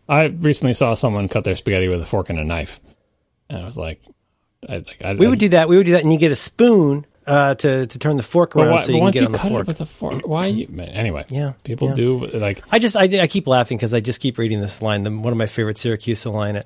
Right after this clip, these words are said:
Speaker 2: lines ever. Uh, at the opposite end of the spectrum is, uh, the bowl of pale virgin pasta with a giant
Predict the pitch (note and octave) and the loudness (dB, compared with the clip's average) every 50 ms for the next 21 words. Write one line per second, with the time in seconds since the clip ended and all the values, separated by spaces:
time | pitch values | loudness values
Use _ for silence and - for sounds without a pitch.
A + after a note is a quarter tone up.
0 | _ - A2 G#2 G2 G#2+ G#2+ G#2 G#2 G2+ - - - - - - _ _ - A#2+ | _ -8 -8 -6 -4 -4 -4 -4 -4 -6 -10 -14 -20 -20 -20 -20 _ _ -4 -2
1 | A2+ A2 A2 G#2+ G#2 G#2 G#2 G2+ - A#2 A#2 A#2+ - G#2+ - C#3+ B2+ A#2+ A#2 A#2 | 0 0 0 0 0 -2 -2 -4 -2 -2 -2 -2 -2 -2 -2 0 0 0 0 -2
2 | A#2 G#2+ A2 G#2+ - - B2 - - B2 A2 A2 A2 G2+ G#2 - - A#2+ A2+ A2 | -2 -4 -4 -4 -2 -4 -4 -4 -4 -4 -4 -2 -4 -4 -6 -6 -4 -4 -4 -4
3 | G#2+ F#2 - C#3+ C#3 C3 B2+ A#2 - - - D#3 D#3+ F3 E3 D3 E3 E3+ D3+ D3+ | -4 -4 -2 0 2 2 2 0 0 -2 0 0 2 2 2 2 2 2 2 2
4 | E3 D3+ - C#3 A#2+ A2+ - - A2+ A2 A#2 A#2 G#2+ - - C3+ C3 C#3 B2 | -2 -2 0 0 0 0 0 -4 -4 -2 -2 -4 -4 -4 -2 0 0 0 0